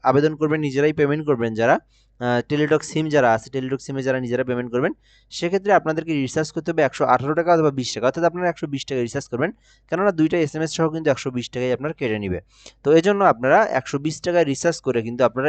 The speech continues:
এই সার্কুলার যে কোনো পদে আবেদন করতে চাইলে একশো বিশ টাকা রিচার্জ করে পেমেন্ট আপনারা করতে পারবেন। তো কীভাবে পেমেন্ট ফি দিবেন সেই বিষয়টা এখানে বলা আছে। আইপিএইচ,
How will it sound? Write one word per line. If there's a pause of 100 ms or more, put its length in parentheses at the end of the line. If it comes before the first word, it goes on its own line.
এই
সার্কুলার (120)
যে
কোনো
পদে
আবেদন
করতে
চাইলে (360)
একশো
বিশ
টাকা
রিচার্জ
করে
পেমেন্ট
আপনারা
করতে
পারবেন।
তো
কীভাবে
পেমেন্ট
ফি
দিবেন
সেই
বিষয়টা
এখানে
বলা
আছে। (440)
আইপিএইচ,